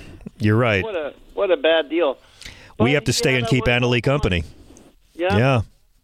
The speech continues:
Speaker 2: And
Speaker 1: Hell of a life.
Speaker 2: he, yeah. And, uh, everybody
Speaker 1: And, and again, he was an actor. He's in Carney opposite Jodie Foster, and, uh, he's in Sean Penn's movie, The Crossing Guard. He plays the guy Angelica Houston leaves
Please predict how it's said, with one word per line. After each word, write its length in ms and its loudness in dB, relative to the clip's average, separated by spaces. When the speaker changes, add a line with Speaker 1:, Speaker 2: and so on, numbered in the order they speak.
Speaker 2:
And 140 -2
Speaker 1:
Hell 140 2
of 60 -2
a 40 2
life. 260 2
Speaker 2:
he, 140 -14
yeah. 280 0
And, 460 -4
uh, 240 0
everybody 220 -2
Speaker 1:
And, 160 0
and 140 0
again, 200 2
he 60 4
was 120 2
an 60 2
actor. 280 2
He's 160 2
in 100 2
Carney 500 2
opposite 400 0
Jodie 300 0
Foster, 460 0
and, 220 -2
uh, 100 0
he's 220 2
in 80 2
Sean 280 2
Penn's 300 2
movie, 180 2
The 100 0
Crossing 420 0
Guard. 240 2
He 80 2
plays 260 0
the 80 -2
guy 240 2
Angelica 400 0
Houston 520 2
leaves 520 2